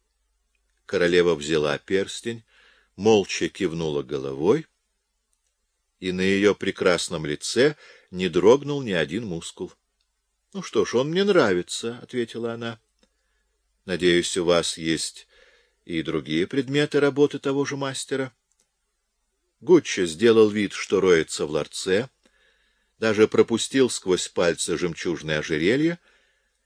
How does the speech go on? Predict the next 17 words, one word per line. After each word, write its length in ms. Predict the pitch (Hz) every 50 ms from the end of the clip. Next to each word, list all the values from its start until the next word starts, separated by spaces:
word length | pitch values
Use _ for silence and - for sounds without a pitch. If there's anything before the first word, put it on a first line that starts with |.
| _ _ -
и, 140 | 101 113
ловко 440 | 131 151 180 170 151 - - 135 127
вытащив 540 | 127 139 131 - 104 - - - 95 80 73
зашитое 720 | 73 98 95 - - 123 113 - - 98 92 87 85 80
в 120 | 78 - -
камзоле 520 | - 90 85 85 73 85 85 78 71 71
письмо, 580 | - - 78 - - - 90 90 123 175 175 - _ _ _ _ _ _ _ _ _ _
протянул 560 | - 92 95 - - 98 90 101 139 170 170
его 340 | 147 135 117 92 85 120 -
королеве 680 | - - - 120 98 85 78 73 78 80 85 90 98
со 160 | - - - -
словами: 600 | - - 85 80 78 82 85 85 87 87 85 - _
«Тут 240 | - 127 165 - -
указаны 640 | 165 - - 95 95 104 107 - 117 120 120 123 -
цены». 540 | - - - - 76 69 67 67 67 64 - _ _ _ _ _ _ _ _ _ _ _ _ _ _ _ _ _ _ _ _ _ _ _ _ _ _ _ _ _ _ _ _ _ _ _ _ _ _ _ _ _ _ _ _
Изабелла 460 | - 85 82 90 85 92 90 87 85
поднялась, 640 | - - 85 71 78 78 82 95 113 127 - - -